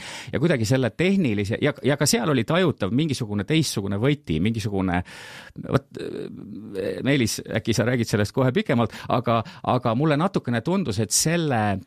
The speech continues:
tehnilise trikiga või, või, või sellise kujundi kasutusega, eh, Peterson natukene kaaperdas selle lõpu ära, et, et, et Maria Petersonilt nagu ühelt poolt läks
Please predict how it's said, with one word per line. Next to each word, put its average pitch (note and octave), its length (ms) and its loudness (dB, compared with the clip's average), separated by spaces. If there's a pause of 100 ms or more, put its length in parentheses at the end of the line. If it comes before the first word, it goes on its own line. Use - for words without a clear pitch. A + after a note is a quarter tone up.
tehnilise A2+ 800 2 (600)
trikiga G#2 720 0
või, D#2+ 240 0
või, F#2 160 2
või G#2 160 0
sellise C#3 320 0
kujundi D3 400 0
kasutusega, A2 680 -2 (300)
eh, F2+ 160 0
Peterson G#2+ 500 0
natukene G#2+ 540 -2
kaaperdas F#2+ 800 0
selle F#2+ 200 -2
lõpu A2+ 440 0
ära, G2 300 2
et, - 100 -8 (280)
et, - 200 -2
et A2 200 -2
Maria B2+ 360 2
Petersonilt G2+ 720 0
nagu G#2 240 -2
ühelt E3+ 240 0
poolt G#2 320 -4
läks - 300 0